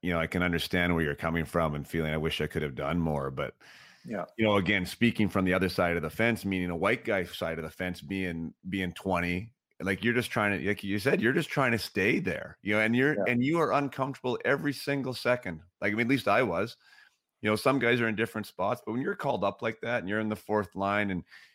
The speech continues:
Speaker 1: you know, you're not the first overall pick and, you know, y-, you might feel like, "Yeah, I'm gonna have a long N H L career," but when you're at the rink,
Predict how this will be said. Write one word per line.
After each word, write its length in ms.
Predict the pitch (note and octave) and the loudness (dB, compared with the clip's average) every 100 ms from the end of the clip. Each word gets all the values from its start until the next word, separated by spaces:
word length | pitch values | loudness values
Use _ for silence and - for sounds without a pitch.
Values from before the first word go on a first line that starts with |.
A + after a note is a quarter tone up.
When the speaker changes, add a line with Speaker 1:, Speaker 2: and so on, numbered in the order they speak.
| - | -6
Speaker 1:
you 80 | F#2+ | 0
know, 80 | |
you're 100 | F#2+ | 0
not 180 | F#2+ A2 | 2 0
the 60 | G2 | 0
first 300 | - G#2 - | 0 0 0
overall 420 | G2+ F#2 G2+ G2 | 0 2 4 2
pick 400 | F#2+ G#2+ G#2 - | 2 2 2 0
and, 160 | F#2 E2 - - _ _ _ | -4 -4 -12 -20 _ _ _
you 100 | A#2 | 0
know, 180 | G#2+ G#2+ | 4 4
y-, 200 | G2 F2+ - - | 2 -4 -12 -6
you 160 | A2+ | 0
might 240 | B2 B2+ - | 2 2 0
feel 320 | B2 C#3+ D#3+ | 2 4 6
like, 320 | A2+ G#2 G2+ | 6 2 2
"Yeah, 160 | G2+ F#2+ | 2 2
I'm 100 | G#2+ | 0
gonna 140 | G#2 | 0
have 120 | G#2 | 0
a 20 | |
long 200 | G2 F#2+ | 0 0
N 60 | F#2+ | 0
H 220 | F#2+ - | -4 0
L 100 | F#2+ | -2
career," 320 | F2+ F#2 F2 | -2 -2 -2
but 220 | F#2+ G#2 - | 0 -2 0
when 100 | A#2+ | 0
you're 80 | |
at 160 | D3+ G#3 | 0 -2
the 80 | D2+ | -8
rink, 320 | C#2+ F2+ G2+ | -2 -2 -2